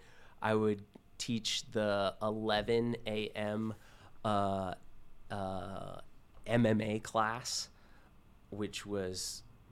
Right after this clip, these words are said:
pretty crazy 'cause, um, you know, Dominic Cruz would sh-, would show up sometimes in there.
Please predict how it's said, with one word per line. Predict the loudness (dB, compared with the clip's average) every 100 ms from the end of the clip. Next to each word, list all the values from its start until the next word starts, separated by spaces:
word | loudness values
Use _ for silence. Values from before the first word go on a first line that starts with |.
| 0
pretty | 0
crazy | 0 -2 -2 -2 -6
'cause, | -4 -2 -2 -4 -4
um, | -4 -4 -6 -6
you | -4
know, | -4 -8 -8
Dominic | -6 -6 -8 -8
Cruz | -6 -6 -6 -8
would | -10
sh-, | -10 -12 -8
would | -6
show | -4 -4 -2 -2
up | -2 -6
sometimes | -4 -4 -6 -6 -4 -4 -4 -6 -8
in | -6 -4
there. | -4 -4 -4 -6